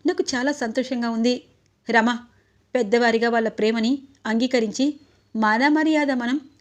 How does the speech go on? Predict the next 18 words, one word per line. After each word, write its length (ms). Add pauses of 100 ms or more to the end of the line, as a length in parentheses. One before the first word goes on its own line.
(140)
కాపాడుకుందాము" 720 (140)
అని 120
చెప్పి 300
అంటారు 340
హర్షవర్ధన్. 680 (400)
ఇక 180
చామంతి, 580
ప్రేమ్ 320
ఇద్దరు 380 (440)
ఒకరి 300
ముఖాలు 380
ఒకరు 240 (100)
చూసుకుంటూ 420 (420)
ఇక 140
తమ 240
రూమ్లోకి 460
వెళ్ళిపోతారు. 680 (480)
ఇక 160